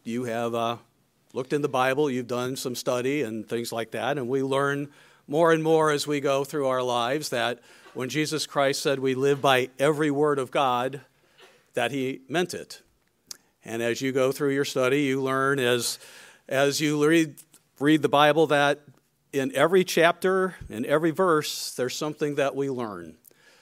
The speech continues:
First, we may learn about the stories and being able, be able to recite those and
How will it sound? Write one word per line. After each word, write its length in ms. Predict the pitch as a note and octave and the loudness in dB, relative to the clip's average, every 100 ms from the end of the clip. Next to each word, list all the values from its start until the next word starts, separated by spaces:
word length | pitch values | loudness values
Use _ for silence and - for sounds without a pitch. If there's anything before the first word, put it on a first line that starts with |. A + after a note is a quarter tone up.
| _ _ _ _ _ _ _ | _ _ _ _ _ _ _
First, 240 | C3 D3 D3 | -4 -2 0
we 100 | C#3 | 2
may 180 | C#3+ C#3+ | 4 4
learn 300 | D3 D3 D3 | 4 2 2
about 260 | C3+ C3+ | 2 0
the 100 | C3+ | -2
stories 480 | - C#3 D3+ D3+ D3 | -2 2 2 2 0
and 80 | B2+ | -2
being 120 | B2+ | 0
able, 380 | C3+ C3+ C#3 C3+ | 2 2 2 -2
be 220 | B2 B2+ | -2 0
able 240 | C#3+ C3+ | 0 0
to 340 | C3+ D3+ C3+ C3+ | -4 -4 -2 0
recite 540 | B2+ A#2+ C#3+ C#3 C#3+ | -2 -4 -2 -2 -2
those 420 | C#3+ C#3 D#3+ E3+ | -2 0 0 0
and 340 | B2 A2 G#2 | -4 -8 -10